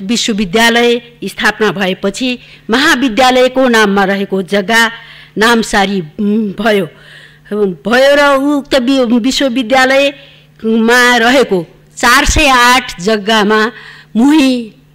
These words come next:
रहेको थियो। मुही, उम्, ऐन सम्बन्धी कानुनबाट मुहीको समस्यालाई समाधान गर्नको लागि विश्वविद्यालयले पटक पटक विश्वविद्यालयको सभामा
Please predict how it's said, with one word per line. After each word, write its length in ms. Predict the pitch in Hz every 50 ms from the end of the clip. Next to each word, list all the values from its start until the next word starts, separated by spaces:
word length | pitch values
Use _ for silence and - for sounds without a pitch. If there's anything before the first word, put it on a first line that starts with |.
| _ _ -
रहेको 420 | 185 233 254 262 226 - - 202
थियो। 420 | 196 - - 226 226 247 254 254 - - - - - - _ _ -
मुही, 640 | 220 240 269 285 294 294 294 294 285 277 262 - - - - _ _ _ _ _ _ _ _ -
उम्, 260 | 202 190 190 196 202 208 208 - -
ऐन 280 | 226 254 277 294 285 277
सम्बन्धी 600 | - - 277 247 262 262 247 240 220 196 208 175
कानुनबाट 960 | 139 - - _ - 175 214 247 262 269 269 269 277 208 240 214 208 208 - 233 240 240 254 247 - - - - - - _ _ -
मुहीको 840 | 220 240 277 330 285 302 302 302 302 302 294 277 - - - 285 294
समस्यालाई 640 | 277 - - 277 240 247 233 - 240 220 214 214 214
समाधान 540 | 208 - 226 208 220 214 208 208 202 202 196
गर्नको 400 | 190 202 208 202 196 196 - 196
लागि 480 | 196 196 185 190 185 220 247 247 233 - - - - - - - -
विश्वविद्यालयले 960 | 262 302 - - 339 269 302 294 226 277 254 240 208 202 185 165 175 180 175 - - - _ _ _ -
पटक 300 | - 269 269 - 302 302 302 - - -
पटक 280 | 262 254 254 277 277 277 -
विश्वविद्यालयको 840 | 233 220 262 - - 269 220 240 226 185 233 214 214 214 208 220 214 208
सभामा 680 | 202 - 220 202 202 196 190 196 208 226 240 254 254